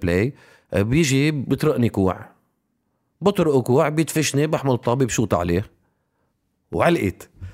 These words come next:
هلا، <laughs> هلا أنا قبضاي كتير. أنا أركض، أعمل قوة وأرجع أهرب. أر-، أعمل. هلا مين اللي القبضاي؟ عبده.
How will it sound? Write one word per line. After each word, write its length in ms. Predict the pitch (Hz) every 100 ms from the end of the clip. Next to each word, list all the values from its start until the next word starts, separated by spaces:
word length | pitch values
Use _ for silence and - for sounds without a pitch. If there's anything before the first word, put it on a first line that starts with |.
| - _ -
هلا، 340 | 92 92 127 - - - _
<laughs> 440 | _ _ _ _
هلا 280 | 87 95 117
أنا 320 | 143 131 135
قبضاي 460 | 120 104 107 123 123
كتير. 500 | - 156 170 104 - - - -
أنا 360 | 113 117 104 -
أركض، 300 | 165 165 127
أعمل 320 | 131 147 143
قوة 320 | - 165 160 139
وأرجع 360 | 156 147 127
أهرب. 300 | 139 113 95 - _ _ -
أر-، 160 | 175 147
أعمل. 280 | 156 143 117 - - -
هلا 420 | - 113 117 110 - - _ -
مين 280 | 139 202
اللي 220 | 180 147 135 131 120 113
القبضاي؟ 580 | 104 110 123 120 131 135
عبده. 420 | 110 160 151 107